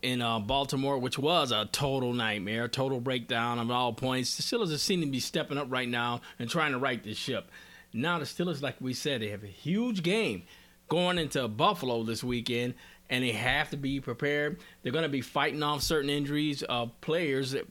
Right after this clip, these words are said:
that have ramifications on what the Steelers do. But Tomlin said, "Next man up." And it's gotta be that way. The Patriots practice that, and I hate to keep going back to the Patriots 'cause it pains me to even do that, but that's the way they play ball.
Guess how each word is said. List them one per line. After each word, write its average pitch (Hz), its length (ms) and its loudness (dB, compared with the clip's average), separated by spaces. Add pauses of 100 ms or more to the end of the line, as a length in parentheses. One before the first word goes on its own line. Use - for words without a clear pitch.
that 131 360 2
have 139 400 0
ramifications 147 840 0
on 123 160 -2
what 139 140 -2
the 120 80 -4
Steelers 135 440 -2
do. 190 340 2 (340)
But 156 200 2
Tomlin 156 360 4
said, 180 280 2
"Next 143 300 0
man 165 220 2
up." - 200 -2 (240)
And 110 160 -2
it's 113 140 -2
gotta 147 300 2
be 185 240 0
that 143 260 0
way. 123 300 -2 (320)
The 143 100 2
Patriots 165 500 0
practice 165 460 0
that, 135 380 0
and 127 100 0
I 123 100 4
hate 156 300 0
to 151 80 -2
keep 180 240 0
going 156 220 2
back 156 200 2
to 143 60 0
the 123 80 -2
Patriots 131 480 -2
'cause 139 160 0
it 143 160 0
pains 151 400 0
me 156 180 0
to 170 100 0
even 139 320 2
do 208 280 4
that, 143 320 2 (520)
but 139 280 0 (140)
that's 131 220 2
the 151 120 2
way 139 180 2
they 156 80 0
play 170 220 0
ball. 180 400 0